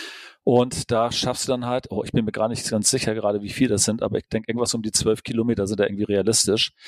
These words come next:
Das heißt, wenn du gerade losgefahren bist, bist du eigentlich auch schon wieder durch, wenn man's genau nimmt. Also, das ist so, du hast eine geile Abfahrt vor dir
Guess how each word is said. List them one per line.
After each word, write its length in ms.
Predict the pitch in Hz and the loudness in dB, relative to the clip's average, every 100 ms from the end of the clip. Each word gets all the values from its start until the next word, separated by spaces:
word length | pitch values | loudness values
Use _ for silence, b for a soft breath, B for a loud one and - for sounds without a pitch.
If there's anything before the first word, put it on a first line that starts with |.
| B - | B -2
Das 160 | 104 | 0
heißt, 180 | 117 117 | 2 0
wenn 80 | 123 | -2
du 60 | |
gerade 220 | 120 117 110 | 0 0 0
losgefahren 580 | 139 - 127 113 101 | -2 0 0 0 0
bist, 380 | 98 127 - - - _ _ _ _ _ _ _ _ _ _ _ - - | 0 0 -2 -4 -18 _ _ _ _ _ _ _ _ _ _ _ -16 -2
bist 160 | - - | 0 2
du 60 | |
eigentlich 180 | 107 107 | 0 0
auch 80 | 104 | -2
schon 200 | - 110 | -2 -2
wieder 260 | 107 104 110 - _ | 0 0 -2 -14 _
durch, 380 | 127 123 - - _ _ - | 2 2 -2 -16 _ _ -2
wenn 100 | 101 | 0
man's 140 | 95 | 0
genau 220 | 101 87 | 0 0
nimmt. 160 | 90 - | 0 0
Also, 220 | 104 107 - B B B - | 0 0 -2 B B B 0
das 160 | 131 | 2
ist 100 | 156 | 4
so, 120 | 170 147 | 6 6
du 240 | 160 139 | 4 0
hast 220 | 139 175 147 | 0 -2 -2
eine 80 | |
geile 320 | 123 131 165 - | 0 0 0 -2
Abfahrt 340 | - 156 156 | -2 -4 -4
vor 220 | - 165 | 0 0
dir 340 | 165 170 185 | 2 2 0